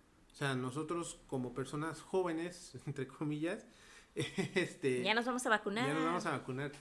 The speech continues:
Speaker 1: Y no vamos a decir en qué, en qué, en qué grupo, pero ya nos vamos a
Speaker 2: <laughs>
Speaker 1: vacunar. Eh, nosotros como personas jóvenes, pues no, este, ya no asistimos a un espectáculo de esos, ¿no?
Speaker 2: Exacto.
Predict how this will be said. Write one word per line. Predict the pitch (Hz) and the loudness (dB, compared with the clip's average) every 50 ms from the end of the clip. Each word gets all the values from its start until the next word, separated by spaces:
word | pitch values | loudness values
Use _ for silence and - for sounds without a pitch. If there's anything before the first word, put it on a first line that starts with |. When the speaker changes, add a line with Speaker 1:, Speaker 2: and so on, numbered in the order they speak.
| - - - - - | -18 -20 -16 -6 -4
Speaker 1:
Y | 135 | -2
no | 135 143 156 | 0 0 0
vamos | 165 165 156 | 0 -2 0
a | 156 | -2
decir | 139 143 151 151 | -2 0 0 -2
en | 151 147 | -2 0
qué, | 147 151 151 143 139 | 0 0 0 0 0
en | 139 131 | 0 -2
qué, | 131 - 143 135 | -2 -2 -2 -2
en | 131 131 127 | 0 -2 -2
qué | 131 143 | 0 0
grupo, | 135 143 151 147 151 131 - - | 0 2 0 0 -2 -6 -6 -6
pero | 117 - 110 107 - - | -10 -8 -6 -6 -2 2
ya | 240 - 135 143 143 | 4 4 4 4 2
nos | 139 | 4
vamos | 139 135 139 - | 2 2 2 2
a | 165 | 2
Speaker 2:
<laughs> | 131 135 | 2 2
Speaker 1:
vacunar. | - - 131 127 131 131 - - - - - - - - - | 0 0 0 -2 -2 -2 -4 -8 -16 -20 -20 -20 -20 -12 -4
Eh, | 143 135 | -2 -2
nosotros | 139 139 139 175 175 - | 0 0 -2 -6 -8 -4
como | - 226 196 175 | 0 0 2 2
personas | 147 147 135 156 160 175 180 - | 2 0 -2 0 -2 -2 -2 -2
jóvenes, | - 180 170 156 143 147 165 - - - - - - - - - | 0 0 2 2 2 0 -2 -4 -8 -12 -20 -20 -20 -20 -16 -4
pues | - 139 135 120 | 0 0 2 2
no, | 131 139 147 160 165 | 2 2 2 2 2
este, | 170 165 156 - - - - 127 120 113 120 | 0 -2 -2 -6 -8 -6 -6 -4 -4 -4 -2
ya | 117 143 147 | 0 2 2
no | 147 156 156 147 139 | 2 2 2 2 0
asistimos | 131 117 123 120 - - 156 151 147 135 143 | 0 -2 -4 -6 -6 -4 -2 0 0 0 -2
a | 147 | -2
un | 143 | -4
espectáculo | 143 139 - 127 117 - 127 127 - - 127 123 131 | -4 -4 -4 -6 -6 -4 -6 -6 -4 0 0 2 4
de | 165 208 | 4 2
esos, | 208 - 135 - - - - - - - - | 2 0 -2 -4 -4 -16 -20 -20 -18 -10 -4
¿no? | 127 131 143 | -2 -2 -2
Speaker 2:
Exacto. | 175 202 - - 180 | -2 -4 -8 -12 -18